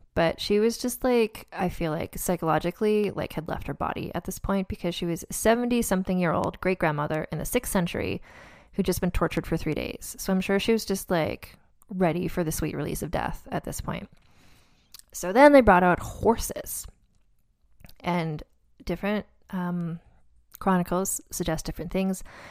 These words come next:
There may have been one, there may have been four, two, maybe three.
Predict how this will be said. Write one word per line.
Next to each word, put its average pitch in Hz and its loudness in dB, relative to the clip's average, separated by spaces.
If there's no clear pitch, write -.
There 175 0
may 160 2
have 160 -2
been 180 2
one, 233 4
there 269 -2
may 277 0
have 269 0
been 262 0
four, 226 4
two, 202 0
maybe 285 2
three. 277 -2